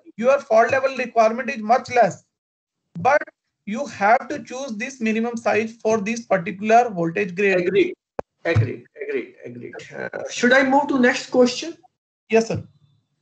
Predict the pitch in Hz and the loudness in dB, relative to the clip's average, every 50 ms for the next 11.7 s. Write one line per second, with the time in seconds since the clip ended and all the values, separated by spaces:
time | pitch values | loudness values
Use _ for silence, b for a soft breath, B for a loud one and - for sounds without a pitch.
0 | _ _ _ _ _ _ _ _ _ - 226 285 302 311 294 294 302 320 320 285 | _ _ _ _ _ _ _ _ _ 0 0 2 4 2 2 0 0 -6 -8 -8
1 | - - 240 247 254 294 285 262 - 254 247 247 269 277 269 - 269 269 269 - | -6 -2 0 0 2 2 0 0 2 0 2 4 2 2 2 2 0 0 0 -2
2 | 254 196 180 170 175 208 233 226 - - 214 220 233 226 226 - 190 175 175 175 | 0 2 4 4 4 4 2 0 0 0 2 2 2 2 0 -2 -2 -2 -2 0
3 | - 247 247 240 226 220 202 185 175 175 170 175 175 - 233 233 226 - - 160 | 0 0 0 0 0 -2 -4 -4 -4 -6 -6 -8 -8 -8 -10 -10 -10 -10 -10 -12
4 | 143 170 175 - - - - _ _ _ _ _ _ _ _ _ _ _ - - | -10 -12 -14 -20 -20 -20 -20 _ _ _ _ _ _ _ _ _ _ _ -12 -6
5 | 233 240 254 247 240 233 214 196 - 190 190 240 262 247 202 185 170 - - - | -4 -2 -2 -2 -2 -4 -6 -8 -6 0 2 4 4 4 0 -4 -8 -4 -4 -4
6 | 226 - 269 - 269 269 269 254 262 262 254 254 - - - 226 220 220 - 247 | -2 -2 0 0 0 0 0 0 2 2 0 0 -2 -4 -2 0 0 0 0 0
7 | 226 254 262 262 247 233 202 196 196 - 247 247 233 220 240 240 240 233 220 220 | 2 2 0 0 0 0 0 2 2 2 0 2 2 2 4 4 4 4 2 2
8 | 226 233 226 226 - - 247 233 233 - - - - _ _ _ _ - 185 196 | 4 2 2 2 0 -2 -2 -2 -2 -4 -8 -12 -20 _ _ _ _ 0 0 2
9 | 190 247 226 175 185 208 226 254 240 - 254 - - 240 240 226 - 226 214 214 | 2 2 0 0 0 0 0 -2 -2 -4 -6 -4 -2 -2 -2 0 0 0 0 0
10 | - 226 208 208 190 185 185 - - _ _ _ - - 175 175 - 165 180 190 | 0 -2 0 0 -2 -2 -4 -8 -12 _ _ _ -8 -8 -8 -8 -8 -8 -2 2
11 | 190 202 196 196 - 196 190 196 190 143 139 165 202 214 | 2 2 2 2 2 2 2 2 2 0 0 -2 -4 -10